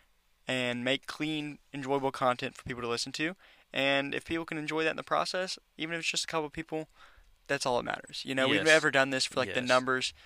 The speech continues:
Speaker 1: to grow this podcast to be rich and famous. Like, we know that's not really on the table. If
Speaker 2: Well,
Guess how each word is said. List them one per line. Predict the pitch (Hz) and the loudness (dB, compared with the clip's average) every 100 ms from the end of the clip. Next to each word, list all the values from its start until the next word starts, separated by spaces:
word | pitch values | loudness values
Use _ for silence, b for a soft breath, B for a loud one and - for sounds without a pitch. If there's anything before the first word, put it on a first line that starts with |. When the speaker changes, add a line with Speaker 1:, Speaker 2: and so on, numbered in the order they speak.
| b | b
Speaker 1:
to | - | -6
grow | 131 127 | 0 2
this | 123 | 2
podcast | - 127 - 123 117 - | 2 0 2 0 -2 -4
to | |
be | 117 120 117 - b b b _ | -4 -4 -4 -8 b b b _
rich | 127 135 - | 2 2 2
and | 123 | -4
famous. | - 131 127 120 - | 2 4 4 0 0
Like, | 113 110 - _ - | 0 -2 -6 _ -2
we | 165 | 2
know | 151 131 | 8 10
that's | 127 120 - - | 10 6 2 6
not | 127 120 - | 8 8 4
really | 123 120 120 | -2 2 4
on | 117 113 | 4 2
the | 110 | -2
table. | 127 117 131 151 b b b - | 2 4 4 -2 b b b -2
If | 127 | 6
Speaker 2:
Well, | 196 156 | 8 8